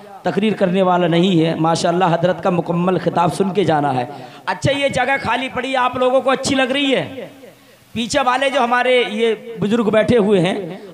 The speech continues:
आप अगर करीब आ जाएं, थोड़ी सी मेहनत लगेगी आपको। आन के आगे बैठ जाएं,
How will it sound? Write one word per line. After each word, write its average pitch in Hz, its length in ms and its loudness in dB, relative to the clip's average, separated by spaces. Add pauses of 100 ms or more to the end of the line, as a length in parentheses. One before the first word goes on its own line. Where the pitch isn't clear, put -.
आप 254 200 0
अगर 269 160 -4
करीब 285 380 -2
आ 226 120 0
जाएं, 214 280 -4
थोड़ी 311 340 -4
सी 285 160 -8
मेहनत 226 280 -2
लगेगी 180 380 0
आपको। - 340 0 (600)
आन 254 220 2
के 294 100 -2
आगे 247 260 2
बैठ 208 200 0
जाएं, 160 360 -4